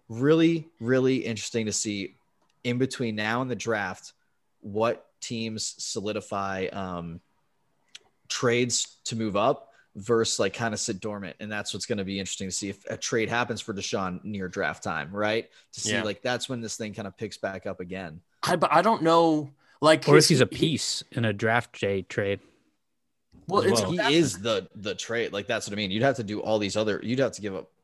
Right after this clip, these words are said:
Speaker 1: a bunch of firsts and all this stuff just to get him, just, like,
Speaker 3: I mean,
Speaker 1: moving up.
Speaker 3: to me, for, if you're the Texans, you're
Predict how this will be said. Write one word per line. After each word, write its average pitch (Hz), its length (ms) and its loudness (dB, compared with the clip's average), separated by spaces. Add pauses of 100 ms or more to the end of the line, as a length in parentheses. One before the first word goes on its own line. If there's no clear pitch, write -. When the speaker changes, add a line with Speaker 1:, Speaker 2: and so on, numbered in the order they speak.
(760)
Speaker 1:
a 120 60 -10
bunch 110 260 -4
of 110 60 -16
firsts 101 380 -4
and 107 260 -4
all 101 120 0
this 95 160 -4
stuff - 260 -2
just - 180 -12
to 98 80 -8
get 98 160 -4
him, 90 180 -8 (240)
just, 107 220 -4
like, 98 160 -2
Speaker 3:
I - 40 2
mean, 143 120 8
Speaker 1:
moving 90 140 2
up. 95 260 -4 (260)
Speaker 3:
to 156 120 8
me, 170 420 6 (460)
for, - 180 -2
if 143 160 2
you're 160 120 8
the 131 80 4
Texans, 117 720 2
you're 123 280 4